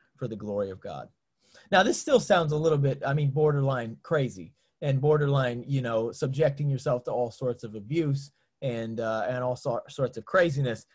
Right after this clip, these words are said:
Um, but nonetheless, he says it again in verse, uh, twenty, "If when you do good and suffer for it, you endure,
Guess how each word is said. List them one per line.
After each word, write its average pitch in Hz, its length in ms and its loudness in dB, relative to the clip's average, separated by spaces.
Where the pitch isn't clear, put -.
Um, 131 260 2
but 185 280 8
nonetheless, 208 760 6
he 214 140 4
says 214 320 6
it 226 80 6
again 196 520 4
in 175 240 2
verse, 175 360 8
uh, 170 260 8
twenty, 190 520 4
"If 208 260 10
when 208 220 4
you 226 400 4
do 226 340 2
good 190 640 8
and 190 240 4
suffer 240 480 6
for 196 260 6
it, 175 80 0
you 214 220 4
endure, 190 640 8